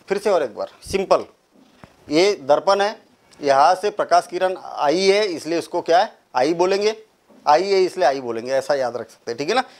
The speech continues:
इंसिडेंट बोला, इन-, इंसिडेंस बोला जाता है इसलिए आई बोला जाता है उसको। और यहाँ से परावर्तित हो गई, रिफ्लेक्स हो गई,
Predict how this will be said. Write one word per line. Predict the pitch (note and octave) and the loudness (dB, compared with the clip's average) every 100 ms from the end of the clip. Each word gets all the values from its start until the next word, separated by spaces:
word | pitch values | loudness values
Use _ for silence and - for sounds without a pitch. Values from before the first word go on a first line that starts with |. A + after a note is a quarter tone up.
| - - | -18 -4
इंसिडेंट | D#3+ D#3+ G3 G3 G3 | -4 0 2 2 2
बोला, | E3+ E3+ | 2 2
इन-, | D#3+ D#3 D#3+ - | 0 -4 -8 -8
इंसिडेंस | D#3 D#3+ G3+ F3+ F#3 F3+ | -6 -4 0 2 0 0
बोला | D#3 D3+ | 2 2
जाता | C3+ E3 | 2 0
है | A#3 - _ - _ C3+ | -2 -4 _ -20 _ -8
इसलिए | C3+ F#3+ C4+ - _ _ _ | 2 4 4 -2 _ _ _
आई | C#3 D#3 | 0 2
बोला | D#3 C#3 B2 | 2 2 0
जाता | A2 G#2+ | -2 -6
है | G2 | -10
उसको। | _ - _ _ - | _ -20 _ _ 0
और | F#3+ | 4
यहाँ | F3 E3+ G3+ | 6 4 4
से | B3 | 0
परावर्तित | - E3 G3 G#3+ A#3+ G3+ | 2 4 4 2 0 0
हो | G#3+ | 4
गई, | A#3 G3 | 4 4
रिफ्लेक्स | E3 F#3+ G#3+ A3 | 0 0 0 2
हो | A3 A3 | 2 4
गई, | A#3 A#2 | 2 0